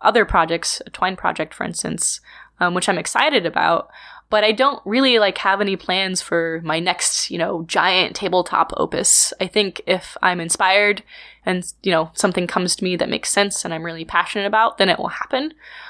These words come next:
But I'm not suddenly gonna, you know, start my own production line that churns out a, a tabletop per year or something like that.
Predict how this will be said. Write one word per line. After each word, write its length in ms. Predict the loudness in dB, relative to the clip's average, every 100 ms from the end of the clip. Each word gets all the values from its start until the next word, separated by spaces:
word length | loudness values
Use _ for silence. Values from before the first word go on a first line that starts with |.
| -12 -2
But 140 | 2
I'm 360 | 2 0 -4 -8
not 420 | -4 2 2 0 2
suddenly 300 | 2 2 2
gonna, 280 | 2 2
you 120 | 0 -4
know, 120 | -2
start 340 | 0 2 2
my 160 | 0 -2
own 340 | -4 -6 -8
production 460 | -8 -6 -4 -4 -2
line 260 | -2 -2
that 120 | -6 -6
churns 340 | -4 -4 0
out 340 | 2 2 0 -8
a, 200 | -10 -8
a 180 | -4 -4
tabletop 520 | -2 -2 -2 -2 -2
per 80 | -4
year 400 | -6 -4 -4 -4
or 60 | -4
something 360 | -6 -4 -6
like 200 | -4 -4
that. 220 | -2 -2